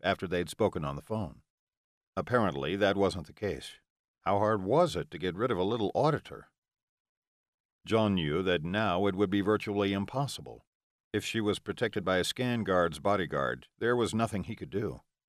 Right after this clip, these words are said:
They were the best trained bodyguards available in the nation. It was rumored they were even better than the Secret Service.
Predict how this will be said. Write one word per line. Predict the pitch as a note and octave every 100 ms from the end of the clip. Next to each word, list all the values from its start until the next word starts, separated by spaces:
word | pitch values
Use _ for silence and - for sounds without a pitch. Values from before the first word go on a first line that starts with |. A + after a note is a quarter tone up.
| _ _ _
They | G2+ B2+
were | D#3+ F3
the | D3
best | B2 A#2+ -
trained | - A2+ A2+
bodyguards | F#2+ G2 F#2 F2 G#2 G2
available | F2+ F#2 D#2 E2
in | F2
the | F2+
nation. | A2 C3 A2 - - _ _ _ _ _ -
It | F2
was | E2+ D#2+
rumored | A2 B2 E2 E2+
they | D#2+ F2
were | E2+ E2
even | B2 F#2+
better | G2+ F#2
than | E2+ E2+
the | E2+
Secret | C3 A#2 F2
Service. | - C#3 G2+ A1